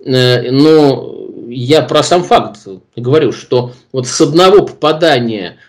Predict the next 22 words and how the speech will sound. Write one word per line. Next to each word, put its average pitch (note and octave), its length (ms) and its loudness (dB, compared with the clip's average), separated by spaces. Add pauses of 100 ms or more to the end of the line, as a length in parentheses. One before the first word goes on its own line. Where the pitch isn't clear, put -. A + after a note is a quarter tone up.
ракеты B2+ 680 -6
в G#2+ 340 -6
детскую, G#2+ 640 -8
детскую, A2+ 560 -6
детскую A2+ 540 -6
больницу, C#3+ 580 2
это, A#2 180 -10
естественно, A2+ 540 -6
это, A#2+ 120 -8
естественно, B2 380 -4
ужасная B2+ 280 -2
трагедия, C3 640 -2 (680)
э, A2+ 720 2
на C#3 160 2
Россию G3+ 640 0
набросились D#3 800 0
все, - 220 -6
кому C3+ 280 -4
не C#3 160 0
лень, A#3 300 -2
обвиняя D#3+ 720 2
ее, C#3+ 800 0